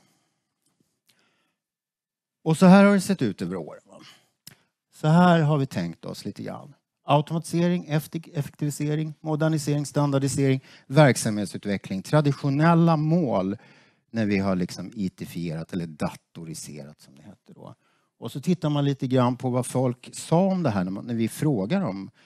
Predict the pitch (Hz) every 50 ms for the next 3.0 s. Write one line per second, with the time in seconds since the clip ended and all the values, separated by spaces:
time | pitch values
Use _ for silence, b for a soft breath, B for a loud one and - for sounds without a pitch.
0 | b b b _ - 127 123 123 120 120 117 113 117 120 113 - - 120 117 135
1 | 156 165 165 156 143 139 117 85 82 90 90 87 87 - - 92 95 90 85 87
2 | 90 87 95 98 - - 78 67 - 50 - - - - - - - - -